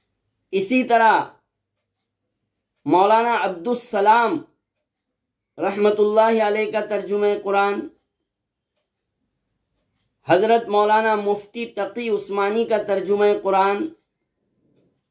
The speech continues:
और इसी तरह बहुत सारे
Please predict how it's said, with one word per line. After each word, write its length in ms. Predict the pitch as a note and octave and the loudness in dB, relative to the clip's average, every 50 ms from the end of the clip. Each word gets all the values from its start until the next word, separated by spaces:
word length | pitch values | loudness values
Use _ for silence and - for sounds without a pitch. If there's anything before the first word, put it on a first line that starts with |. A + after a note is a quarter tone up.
| _ _ _ _ _ _ _ _ _ _ _ _ _ _ _ _ _ - | _ _ _ _ _ _ _ _ _ _ _ _ _ _ _ _ _ 0
और 180 | F#3+ A3+ A#3+ A#3 | 0 2 2 2
इसी 320 | A3+ G#3+ G#3+ - B3+ C4+ B3+ | -2 -4 -6 -6 -6 -4 -2
तरह 240 | B3+ B3 B3 A#3+ A3+ | 0 2 2 2 2
बहुत 360 | G3+ G#3+ G#3+ A3+ A#3+ A#3 A#3 | 2 0 -2 0 -2 -4 -4
सारे 360 | A3+ A3+ A3 A3 A#3 A#3 A#3 | -2 -2 0 2 2 2 2